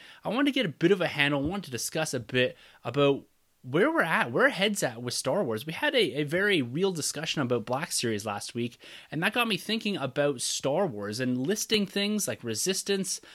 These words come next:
all the way to Episode nine. There's a lot coming. You know, could two thousand nineteen be the best year in Star Wars? That's the question I wanna pose to you guys, and that's the question I'm gonna pose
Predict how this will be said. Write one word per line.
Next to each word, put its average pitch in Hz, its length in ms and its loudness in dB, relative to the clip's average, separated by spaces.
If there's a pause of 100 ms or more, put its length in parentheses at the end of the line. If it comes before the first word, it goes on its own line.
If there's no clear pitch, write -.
(240)
all 196 160 -2
the 208 80 2
way 185 140 2
to 151 100 -2
Episode 131 560 0
nine. 139 300 2 (240)
There's 220 160 0
a 254 40 4
lot 226 220 0
coming. 220 380 0
You 120 40 0
know, 131 120 2
could 156 480 4
two 214 160 0
thousand 180 340 2
nineteen 151 480 0 (100)
be 147 140 4
the 147 140 4
best 143 400 0
year 131 460 4 (120)
in 165 220 4
Star 226 320 -2
Wars? 90 260 -8
That's 208 220 2
the 262 80 2
question 233 340 -2
I 170 120 -2
wanna 175 180 0
pose 160 300 0
to 131 80 -2
you 151 140 0
guys, 160 280 0
and 160 80 -2
that's 240 120 0
the 190 80 -4
question 190 380 0
I'm 151 80 -2
gonna 175 140 -2
pose 156 420 0